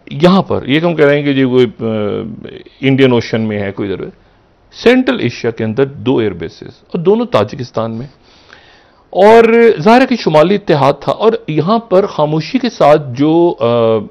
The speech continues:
हम ये बात करते थे ना कि यहाँ पे, यानी ये बनी कैसे, इनको बनाया कैसे, इनका रास्ता कौन सा था, तो ये फिर चाबहार से,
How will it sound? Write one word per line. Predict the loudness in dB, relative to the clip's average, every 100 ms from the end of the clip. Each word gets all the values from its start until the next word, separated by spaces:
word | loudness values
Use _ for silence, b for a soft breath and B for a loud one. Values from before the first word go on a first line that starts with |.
| -8
हम | -6 -6
ये | -2
बात | -2 -2
करते | -6 -10 -6
थे | -6
ना | -6
कि | -8 -8 -6
यहाँ | -2 -2 -2
पे, | -4
यानी | -2 -2 -4 -8 -14 -20 -16
ये | -8 -6
बनी | -2 0 0
कैसे, | 0 -2 -2 -4 -2
इनको | -4 -4
बनाया | -2 2 2
कैसे, | 2 -2 -4 -2 -2 -2
इनका | -4 -4
रास्ता | -4 -2 -4
कौन | -2 -8
सा | -6
था, | -8 -8 -12 B B B B B B
तो | 0
ये | 2 2
फिर | 2
चाबहार | 2 4 4 2 0
से, | -4 -8 -10